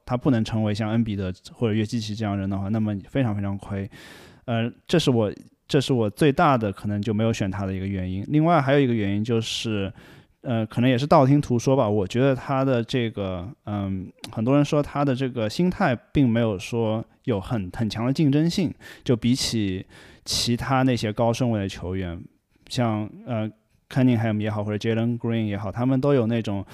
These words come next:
“我就是第一人，我就是最好的那个球员”的这种心态。但是莫布里的话，从他过去的一些表现或者一些话语中来说，好像他就是甘愿成为一个辅助型球员，甘愿成为一个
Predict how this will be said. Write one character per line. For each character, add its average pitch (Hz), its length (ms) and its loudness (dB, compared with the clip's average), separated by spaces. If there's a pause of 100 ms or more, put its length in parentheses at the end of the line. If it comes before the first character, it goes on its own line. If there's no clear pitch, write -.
(180)
“我 101 160 -2
就 147 120 6
是 139 140 2
第 123 240 2
一 123 40 4
人， 101 200 2
我 92 100 -4
就 127 140 2
是 131 100 2
最 139 160 4
好 113 200 -2
的 95 100 -6
那 104 100 -2
个 95 80 -4
球 101 220 -6
员” 95 100 -4
的 95 60 -6
这 101 60 -8
种 92 160 -8
心 113 200 -4
态。 110 240 -6 (300)
但 147 160 2
是 151 80 4
莫 180 180 6
布 147 120 2
里 104 100 4
的 85 100 -4
话， 113 160 0
从 107 200 -4
他 120 120 0
过 131 220 2
去 120 220 -4
的 110 120 -2
一 113 120 -4
些 120 160 2 (180)
表 95 260 0
现 113 380 -2
或 123 160 -2
者 107 100 0
一 107 60 -4
些 110 160 -4
话 156 240 0
语 98 100 0
中 104 160 -4
来 95 120 -4
说， 110 120 -4
好 101 140 -6
像 110 180 -4 (320)
他 127 160 0
就 131 140 4
是 120 280 -2
甘 151 220 2
愿 147 240 4 (140)
成 117 220 -2
为 113 120 0
一 107 80 -4
个 113 140 -4
辅 - 220 -10
助 123 180 -2
型 104 160 -2
球 98 220 -6
员， 92 160 -4
甘 131 160 0
愿 131 160 4
成 107 160 -6
为 104 120 -2
一 98 80 -4
个 101 280 -4